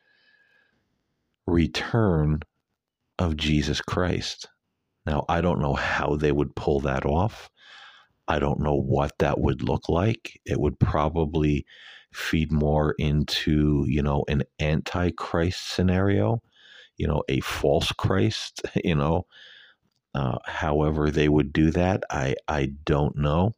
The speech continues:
But that's one of the things they had on the, the table.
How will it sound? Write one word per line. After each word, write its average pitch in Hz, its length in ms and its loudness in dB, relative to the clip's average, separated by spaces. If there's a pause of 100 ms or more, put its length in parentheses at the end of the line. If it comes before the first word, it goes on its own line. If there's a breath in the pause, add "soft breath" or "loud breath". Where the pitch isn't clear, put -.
(800 loud breath)
But - 160 -4
that's - 260 -2
one 76 160 0
of 73 80 0
the 85 100 0
things 73 360 0
they 78 100 0
had 76 280 0
on 80 180 2
the, 82 140 2
the - 160 -2
table. - 460 -2